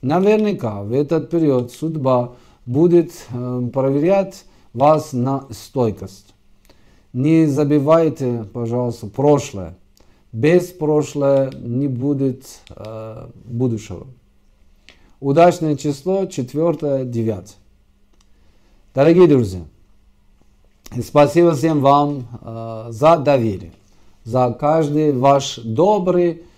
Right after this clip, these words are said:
комментарий и пожелание. Сейчас, э, непростое время, когда мы, э, все должны поддерживать друг друга.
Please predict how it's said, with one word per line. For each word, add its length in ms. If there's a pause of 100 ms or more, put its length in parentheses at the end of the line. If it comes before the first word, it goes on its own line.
(160)
комментарий 840
и 280
пожелание. 720 (680)
Сейчас, 720
э, 280
непростое 840
время, 600
когда 440
мы, 400 (460)
э, 400
все 640 (200)
должны 960 (320)
поддерживать 760
друг 300
друга. 720